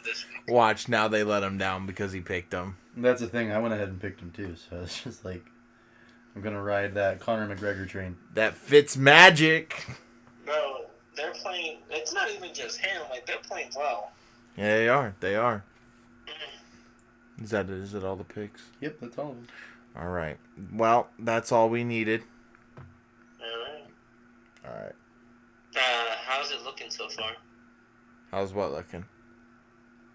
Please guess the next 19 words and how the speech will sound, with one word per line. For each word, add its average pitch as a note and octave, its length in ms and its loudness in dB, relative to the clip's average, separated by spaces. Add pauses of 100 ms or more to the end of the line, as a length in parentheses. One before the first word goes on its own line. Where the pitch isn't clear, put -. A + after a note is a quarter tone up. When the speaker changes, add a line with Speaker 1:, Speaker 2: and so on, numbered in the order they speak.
(400)
Speaker 1:
The A#2 140 -4
picks. - 440 -8 (360)
Speaker 3:
Kyle C3 460 4
is A#2 140 -2
beating A#2 380 -2
us A2 200 -4
by G2 380 0
one G2 440 -4
win. F2 260 -10 (880)
You C3 180 4
and B2 100 2
I A#2+ 140 4
are A#2 240 4 (160)
both A2+ 320 0
have A2+ 160 2
the A2 100 -2
exact G#2 440 -2
same G2+ 260 -8
record, F#2 460 -6